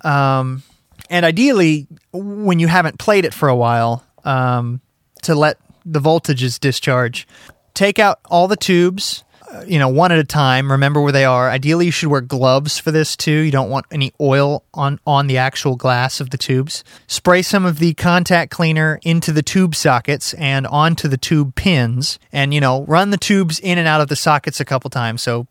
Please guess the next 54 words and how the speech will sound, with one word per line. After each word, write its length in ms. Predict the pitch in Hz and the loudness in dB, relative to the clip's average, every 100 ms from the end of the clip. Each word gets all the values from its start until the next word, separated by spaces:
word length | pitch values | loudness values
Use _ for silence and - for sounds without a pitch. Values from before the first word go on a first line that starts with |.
| _ | _
take 200 | - 160 | 0 2
it 60 | 151 | 4
out, 280 | 147 143 - - | 2 0 -4 -8
some 180 | - | -2
deoxit, 580 | 135 156 147 143 - 139 - _ _ | 2 4 4 0 -4 -4 -6 _ _
put 100 | 175 | 0
it 80 | 175 | 2
in, 220 | 165 156 | 2 0
take 180 | 143 160 | -2 -2
it 80 | 151 | 0
out, 320 | 143 143 - | 0 0 -2
put 140 | - 160 | -2 0
it 80 | |
in, 160 | 147 143 | 0 0
take 180 | 151 135 | -2 0
it 80 | 139 | 0
out, 180 | 131 | 0
put 120 | 131 139 | 0 -2
it 40 | |
in, 140 | 135 | -2
take 160 | 127 127 | -4 -2
it 60 | 127 | -2
out, 240 | 123 - - - | -2 -4 -12 -8
to 120 | 156 | -4
kind 200 | - 170 | 0 0
of 160 | 147 - _ - | -2 -8 _ -8
clean 340 | - 190 180 | -2 0 2
out 260 | 151 147 165 | 2 0 -2
the 80 | 139 | -2
jack, 580 | 135 131 127 - - - - - _ - | 2 2 0 -4 -20 -20 -20 -20 _ -6
uh, 360 | 147 135 127 - | 0 2 0 0
of 120 | 139 | 0
the 100 | 135 | 0
tube 300 | - 160 139 | 2 0 2
socket. 460 | - 127 113 110 - _ _ _ _ - | 0 0 0 -8 -12 _ _ _ _ -4
Do 220 | 135 180 | 0 4
that 200 | 180 120 | 2 0
for 240 | - 151 | -2 0
all 300 | 123 156 185 | 2 2 2
the 100 | 170 | 0
tubes 420 | 160 160 151 135 | 0 2 2 0
in 100 | 143 | -4
the 140 | 131 123 | -2 -2
amp. 300 | 120 131 - - - | -2 -6 -10 -20 -6
You 100 | 131 | -2
know, 140 | 127 | 0
again, 300 | 127 151 120 | 2 0 0
you 80 | 123 | -4
can 120 | 151 | -2
do 100 | 139 | 0
that 140 | 143 - | 0 -2
for 80 | 143 | -4
the 60 | |
pots, 560 | 139 156 143 - - | 0 0 0 -4 -12